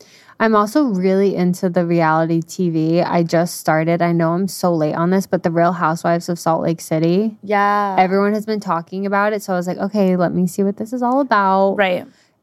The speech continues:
Speaker 1: And I'm so glad that I did. I watched a lot of it on the plane. I think I only have, like, four episodes left, so I can't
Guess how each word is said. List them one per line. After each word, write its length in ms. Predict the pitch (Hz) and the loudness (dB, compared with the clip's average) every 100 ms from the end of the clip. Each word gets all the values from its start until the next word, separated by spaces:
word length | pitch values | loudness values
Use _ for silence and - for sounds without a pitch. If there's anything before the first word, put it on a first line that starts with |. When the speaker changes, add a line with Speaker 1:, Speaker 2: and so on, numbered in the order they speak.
| 190 | -2
Speaker 1:
And 260 | 190 180 | 0 0
I'm 200 | - 196 | 0 0
so 640 | 185 - - 185 180 202 214 | 0 -6 -2 2 2 2 -2
glad 680 | 196 185 170 160 156 156 185 _ _ _ _ _ - | 0 2 2 0 -2 -6 -10 _ _ _ _ _ -2
that 160 | 185 175 | 0 2
I 140 | 170 | 2
did. 280 | 165 170 165 | 0 0 2
I 120 | 180 | 2
watched 360 | 175 175 180 - | 2 0 -2 -8
a 80 | |
lot 220 | 180 175 170 | -2 -2 -2
of 80 | |
it 100 | 170 | -4
on 200 | - 175 | -4 -4
the 60 | 170 | -4
plane. 300 | - 170 165 | -6 -6 -4
I 60 | 170 | -4
think 180 | 175 | -4
I 100 | 170 | -4
only 180 | 170 180 | -2 0
have, 260 | 180 170 165 | 0 -2 0
like, 240 | 170 170 | -2 -2
four 340 | - - 175 170 | -12 -2 0 0
episodes 520 | 165 - 180 165 156 | -4 -6 -6 -6 -4
left, 340 | 156 175 214 | 0 0 -2
so 260 | - 180 170 - - 208 | 0 0 0 -10 -8 -4
I 80 | |
can't 640 | 202 - - 185 190 233 | -4 -6 -6 -2 0 -2